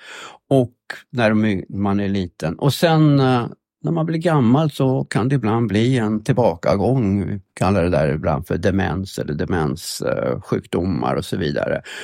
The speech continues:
Och då är det nästan som man går i barndom igen och, eh, tappar en mängd kvaliteter. Så hjärnan är väldigt fascinerande, den är väldigt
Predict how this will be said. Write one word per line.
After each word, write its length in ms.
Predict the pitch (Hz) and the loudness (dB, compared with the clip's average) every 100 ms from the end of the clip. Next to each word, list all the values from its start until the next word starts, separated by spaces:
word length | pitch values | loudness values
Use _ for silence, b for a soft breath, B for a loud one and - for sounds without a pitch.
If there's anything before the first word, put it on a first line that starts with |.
| B | B
Och 120 | - | -2
då 400 | 151 160 156 151 - | 2 4 2 0 -2
är 160 | 143 127 | 0 2
det 220 | 135 143 | 2 2
nästan 380 | 147 123 107 110 | 2 2 -2 -2
som 120 | 113 | 0
man 140 | 120 | 0
går 200 | 120 110 | 0 0
i 40 | 120 | 0
barndom 580 | 120 92 92 127 151 | 0 0 0 2 4
igen 460 | 139 - 73 82 92 | 2 2 -2 -4 -6
och, 380 | 82 - _ - | -10 -18 _ -6
eh, 260 | 90 90 95 B B B | -2 -2 -4 B B B
tappar 520 | - 147 - - 73 92 | 0 0 0 -4 -2 0
en 200 | 98 101 | 0 0
mängd 300 | 85 92 - | 0 -4 -6
kvaliteter. 840 | - - 104 - 78 - 76 104 B B B B | -6 -4 -4 -2 -2 -2 -4 -4 B B B B
Så 120 | 143 | 4
hjärnan 380 | 151 147 170 151 | 6 6 6 6
är 120 | 117 | 4
väldigt 260 | 120 98 | 4 0
fascinerande, 1000 | - 98 - 117 120 131 120 117 120 123 | 0 0 2 4 6 6 4 2 4 2
den 260 | 113 107 107 | 2 2 2
är 220 | 101 92 | 2 -2
väldigt 560 | 120 - - - - | -4 -8 -10 -12 -14